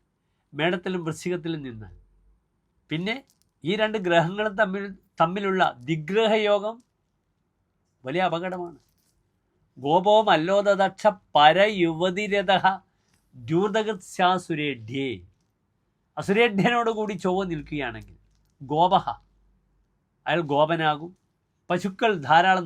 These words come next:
നാൽക്കാലി സമ്പത്തുണ്ടാക്കും അയാൾക്ക്. മല്ലഹ, അയാൾ മല്ലയുദ്ധം ചെയ്യുമെന്നാണ്. അയാൾ ശാരീരിക ക്ഷമത വർദ്ധിച്ച്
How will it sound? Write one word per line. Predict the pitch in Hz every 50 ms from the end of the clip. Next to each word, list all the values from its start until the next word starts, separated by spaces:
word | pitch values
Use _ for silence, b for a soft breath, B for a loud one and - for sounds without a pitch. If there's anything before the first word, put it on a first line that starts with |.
| 156
നാൽക്കാലി | 151 165 190 175 - 214 214 214 214 175 -
സമ്പത്തുണ്ടാക്കും | 185 170 160 170 165 - 160 147 139 - - _ _ _ _ _
അയാൾക്ക്. | _ _ _ _ _ _ _ _ _ _ _ _ _ _ _ _ _ _ _ _ _ _ _ - 151
മല്ലഹ, | 180 196 220 233 247 220 175 208 - -
അയാൾ | 151 165 185 196 180 165
മല്ലയുദ്ധം | 160 170 196 220 220 214 196 170 139 160 175 160 -
ചെയ്യുമെന്നാണ്. | 156 147 143 135 123 117 110 107 _ _ _ _ _ _ _ _ _ -
അയാൾ | 139 165 175 180 - -
ശാരീരിക | 139 147 165 185 190 175 185 185 190 185 _
ക്ഷമത | - - 175 175 175 185 175 165
വർദ്ധിച്ച് | 160 151 147 143 160 170 160 175 170